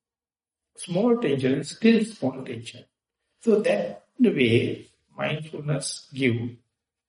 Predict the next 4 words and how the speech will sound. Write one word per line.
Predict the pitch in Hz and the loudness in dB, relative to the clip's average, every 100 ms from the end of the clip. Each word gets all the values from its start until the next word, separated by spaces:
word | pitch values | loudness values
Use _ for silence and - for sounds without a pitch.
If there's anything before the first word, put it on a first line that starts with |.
| _ _ _ _ - - | _ _ _ _ -20 -2
episode-wise | 123 123 - - 117 113 107 98 95 - - _ _ _ _ _ - | 0 2 0 -2 -2 -2 -4 -4 -6 -10 -18 _ _ _ _ _ -4
how | 123 151 185 | 0 2 2
you | 185 135 135 | 2 4 4
are | 156 | 4